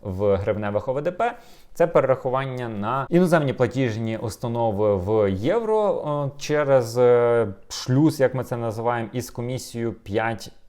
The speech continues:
десятих відсотка приблизно.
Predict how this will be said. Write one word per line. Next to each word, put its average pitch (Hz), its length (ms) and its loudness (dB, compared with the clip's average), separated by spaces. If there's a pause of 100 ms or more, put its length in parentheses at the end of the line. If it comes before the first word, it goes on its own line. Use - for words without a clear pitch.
(360)
десятих 104 800 -4
відсотка 143 480 -4
приблизно. 156 720 0